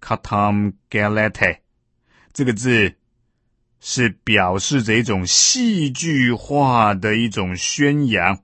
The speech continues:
是可以看见的。因此有学者说，圣餐是有一种具象性，是一个 visible word。我们听到、听到，是用耳朵听，可是圣餐也是神的道，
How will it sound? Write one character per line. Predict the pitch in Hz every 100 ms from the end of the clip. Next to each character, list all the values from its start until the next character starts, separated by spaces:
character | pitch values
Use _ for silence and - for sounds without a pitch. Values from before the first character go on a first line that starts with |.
| _ _ _ _ _
是 | - -
可 | 247
以 | 185
看 | - - 240 185 143
见 | 120 131 107 92
的。 | 95 _ _ _ _ _ _ _ _ _ _ - -
因 | 175 202
此 | 170 147
有 | 135
学 | 135 139
者 | 120 101
说， | 117 113 104 - -
圣 | - 220 185 156 143
餐 | - 151 151 151 - -
是 | - 151 127 -
有 | 123
一 | 160
种 | 139 113 101
具 | - 269 202 139
象 | - 135 113 104
性， | 92 104 - _ _ _ _ -
是 | - 165
一 |
个 | 151 135
visible | 123 180 214 170 160 165 147
word。 | 135 107 80 - _ _ _ _ _ -
我 | 113
们 | 143 156
听 | - 180 180
到、 | 170 151 117
听 | - 156 156
到， | 147 117 98 -
是 | - 156
用 | 101
耳 | 98
朵 | 85 123
听， | 117 135 127 _ _ _ _ - -
可 | 127
是 | 135 143
圣 | 175 160 135
餐 | 117 147 143 120
也 | 104 92
是 | 87 123 104
神 | - 104 110
的 | 117
道， | - 117 90